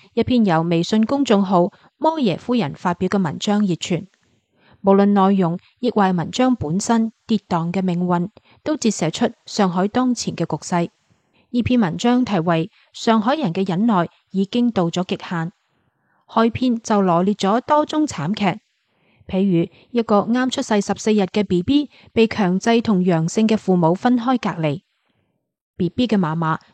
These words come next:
跳上窗台，以死相逼，要求同B B喺一齊。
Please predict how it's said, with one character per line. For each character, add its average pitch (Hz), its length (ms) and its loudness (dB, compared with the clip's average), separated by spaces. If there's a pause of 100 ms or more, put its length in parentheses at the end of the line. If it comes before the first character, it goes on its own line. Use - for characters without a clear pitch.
(100)
跳 254 180 0
上 214 240 4
窗 311 240 -2
台， 202 320 2 (280)
以 196 160 2
死 185 200 0
相 247 300 2
逼， 240 200 -2 (100)
要 262 160 0
求 - 200 -2
同 - 260 -6
B 170 140 -4
B 233 180 -2
喺 196 160 -2
一 180 40 0
齊。 190 320 -4